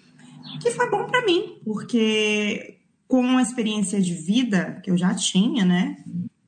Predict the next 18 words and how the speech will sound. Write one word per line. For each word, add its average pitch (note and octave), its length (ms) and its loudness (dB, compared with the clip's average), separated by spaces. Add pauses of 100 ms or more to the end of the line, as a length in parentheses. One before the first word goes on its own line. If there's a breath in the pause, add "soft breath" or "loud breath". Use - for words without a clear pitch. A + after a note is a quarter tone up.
(140)
Eu F#3+ 680 0
tinha C4+ 340 0
aulas A3 420 0
que F#4+ 100 -10
eles E4+ 280 -2
não F4 380 -4
tinham G4+ 640 -4
ideia - 240 0
do - 100 -6
que F4 100 -4
o - 60 -6
professor E4 380 -6
estava D#4 320 -4
falando. C4+ 920 0
E G3+ 680 2
com A3 120 -2
a A#3 180 2
mais, F3+ 380 0